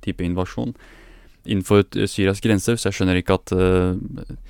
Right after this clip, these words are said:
F N og alt det der, alle disse landene er, eh, er med på dette her, tillater at, eh, et, eh, et land kan trekke s-,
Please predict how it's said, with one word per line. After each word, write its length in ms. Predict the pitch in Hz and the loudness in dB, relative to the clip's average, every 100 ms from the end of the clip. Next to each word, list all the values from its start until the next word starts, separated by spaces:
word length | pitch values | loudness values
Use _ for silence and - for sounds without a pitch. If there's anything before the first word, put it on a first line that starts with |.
| - - - - - - - - - 104 - - | -20 -20 -20 -20 -20 -20 -20 -20 -12 -12 -8 4
F 240 | 123 - 101 | 4 6 2
N 140 | 98 | 4
og 80 | 98 | 4
alt 140 | 101 | 4
det 80 | 98 | 2
der, 320 | 90 90 95 | 4 4 4
alle 160 | 101 98 | 2 0
disse 240 | 101 107 | 0 2
landene 320 | 98 87 90 95 | 2 2 2 0
er, 420 | 90 87 87 90 | 0 2 2 0
eh, 840 | 90 87 87 90 90 92 - - - _ - | 0 0 -2 -4 -4 -6 -10 -12 -14 _ -8
er 100 | - | 0
med 260 | 101 90 85 | 2 4 2
på 100 | 92 | 0
dette 220 | - - 90 | -2 -6 -2
her, 160 | 107 110 | -2 -2
tillater 460 | - 92 90 - 95 | 0 0 0 0 -2
at, 180 | 87 - | -2 0
eh, 220 | 92 90 - - - - - - | 0 0 -4 -18 -20 -20 -8 -6
et, 240 | - - | -6 -2
eh, 520 | 90 90 92 90 92 - - - - - - | 2 2 2 0 -2 -6 -10 -16 -14 -14 -12
et 140 | 101 95 | -8 -4
land 280 | 90 101 | -2 -2
kan 200 | - 95 | -2 -4
trekke 480 | - 104 95 95 90 | -2 -2 0 0 0
s-, 300 | 90 - - | -4 -10 -20